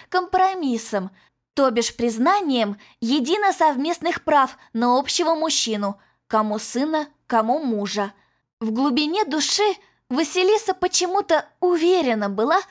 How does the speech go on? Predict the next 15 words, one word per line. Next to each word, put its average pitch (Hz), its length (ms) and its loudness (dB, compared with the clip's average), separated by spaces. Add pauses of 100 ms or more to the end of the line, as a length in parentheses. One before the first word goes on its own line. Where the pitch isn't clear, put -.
(380)
что - 260 -2
бабушка 381 720 2 (220)
вовсе 370 460 0
и 359 180 -6
не 349 160 0
обижается 349 800 2
на 233 200 2
маму, 294 440 0 (340)
что - 240 -6
давно 320 460 0
уже 311 240 2
простила 330 600 -2
ей 269 440 -2 (340)
немецкое 285 760 0
бегство. 220 720 -2